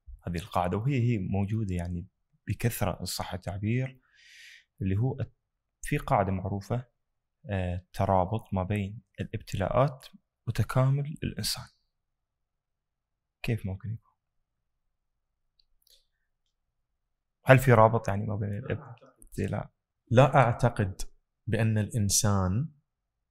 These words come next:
Speaker 2: يستطيع أن يصل إلى التكامل من غير تجاوزه للابتلاءات اللي عنده. فلذلك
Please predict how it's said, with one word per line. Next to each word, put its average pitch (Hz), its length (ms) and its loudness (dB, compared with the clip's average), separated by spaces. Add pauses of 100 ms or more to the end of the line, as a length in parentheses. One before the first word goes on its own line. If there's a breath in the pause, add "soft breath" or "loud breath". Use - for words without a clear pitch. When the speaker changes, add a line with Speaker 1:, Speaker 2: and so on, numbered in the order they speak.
(240)
Speaker 2:
يستطيع 113 840 0
أن 107 140 2
يصل 110 560 0
إلى 117 160 4
التكامل 147 1040 2 (880)
من 113 300 2
غير 143 380 4
تجاوزه 131 800 2
للابتلاءات 113 640 2
اللي 90 120 0
عنده. 80 400 -6 (4000)
فلذلك 113 1080 4